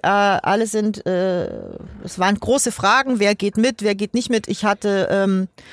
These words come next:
ich hatte den zweiten Jahresvertrag und, ähm,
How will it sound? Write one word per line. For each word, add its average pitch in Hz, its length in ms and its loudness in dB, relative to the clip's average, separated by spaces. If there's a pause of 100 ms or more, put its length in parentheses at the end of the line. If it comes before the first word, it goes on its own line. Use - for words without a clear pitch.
(500)
ich - 160 -6
hatte 226 180 0
den 196 120 0
zweiten 214 340 0
Jahresvertrag 233 1040 0
und, 208 560 0
ähm, 180 640 0